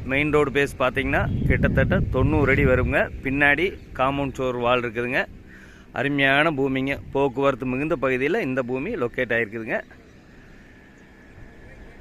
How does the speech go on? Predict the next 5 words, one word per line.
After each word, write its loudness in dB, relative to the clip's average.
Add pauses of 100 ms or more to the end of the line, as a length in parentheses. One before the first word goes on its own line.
(1200)
ஒரு 0
இன்வெஸ்ட்மெண்ட் 2
பண்றதுக்கு 2
அருமையா 6
இருக்குங்க. 0